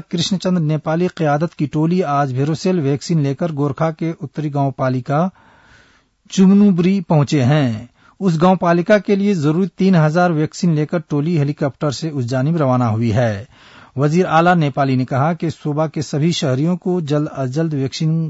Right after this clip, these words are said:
فراہم کرانے کے لیے حکومت پرعزم رہی ہے اور یہ کہ اس کے لیے لازمی بجٹ کا بندوبست بھی کیا جا چکا ہے۔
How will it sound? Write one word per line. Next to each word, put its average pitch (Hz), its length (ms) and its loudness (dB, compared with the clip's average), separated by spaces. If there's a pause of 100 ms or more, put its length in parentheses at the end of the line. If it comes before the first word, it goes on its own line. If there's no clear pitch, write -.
فراہم 139 320 2
کرانے 131 400 -2
کے 151 140 -2
لیے 147 240 0
حکومت 143 500 -4
پرعزم 135 400 -4
رہی 113 260 -2
ہے 117 280 -2 (500)
اور 165 140 2
یہ 202 140 6
کہ 214 100 0
اس - 180 0
کے 202 120 4
لیے 202 160 4
لازمی 165 520 4 (420)
بجٹ 143 420 -2
کا 165 160 -2
بندوبست 151 520 -2
بھی 151 100 -2
کیا 151 260 -2
جا 131 160 0
چکا 123 440 0
ہے۔ 110 220 -2